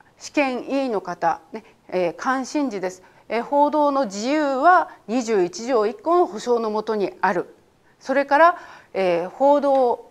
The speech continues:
が正しい内容を持つための取材の自由。これは二十一条一項の精神に、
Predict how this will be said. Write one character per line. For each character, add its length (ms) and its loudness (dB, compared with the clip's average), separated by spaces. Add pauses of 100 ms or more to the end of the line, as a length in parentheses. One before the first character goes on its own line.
(140)
が 160 2
正 440 0
し 20 2
い 20 2
内 280 0
容 160 0
を 40 -2
持 140 -4
つ 80 -20
た 140 -4
め 120 -6
の 140 -2
取 220 -10
材 280 -2
の 140 -6
自 240 -10
由。 280 -2 (200)
こ 120 -2
れ 100 2
は 180 4 (140)
二 140 0
十 600 -6
一 220 -10
条 200 2
一 80 -2
項 180 -2
の 80 -4
精 220 -4
神 180 -8
に、 220 -8